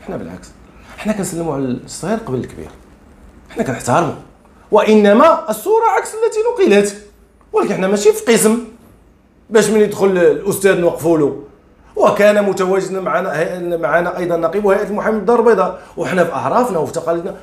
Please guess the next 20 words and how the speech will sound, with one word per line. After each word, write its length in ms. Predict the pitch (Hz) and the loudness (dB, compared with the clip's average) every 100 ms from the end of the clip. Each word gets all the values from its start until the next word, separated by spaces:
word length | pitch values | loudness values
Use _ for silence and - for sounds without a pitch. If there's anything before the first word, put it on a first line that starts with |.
| - 139 | -12 -4
نبادر 920 | 147 107 151 175 165 160 143 151 160 | -2 0 2 4 4 2 -2 -4 -4
الى 260 | 151 165 | -6 -6
القاء 280 | 143 151 156 | -10 -10 -12
التح-، 240 | - 151 | -12 -12
التحيه 640 | 156 139 - 143 156 147 117 | -12 -10 -8 -6 -6 -4 -2
على 120 | 139 | 0
النقيب، 400 | 139 - 175 165 - - _ _ _ - | 0 0 0 0 -4 -20 _ _ _ -12
فبالاحرى 640 | - 202 196 - 185 220 220 | 2 2 2 2 2 4 4
اذا 80 | 214 | 4
كان 280 | - 196 190 | 2 0 -2
نقيب 260 | 175 175 | -4 -2
الهيئه 300 | 156 175 175 | 0 -2 -4
التي 300 | 165 160 175 | -8 -8 -6
انتمي 260 | 151 160 156 | -4 -4 -4
اليها. 320 | 151 127 95 - - - - - - - - - - - | -2 -2 -2 -12 -20 -20 -20 -20 -20 -20 -20 -20 -12 -2
وانا 260 | - 208 | 2 2
حاسه 260 | 208 190 247 | 0 2 2
في 80 | 254 | 2
نفسي 300 | 294 - | -2 -2
ان 120 | 277 | -2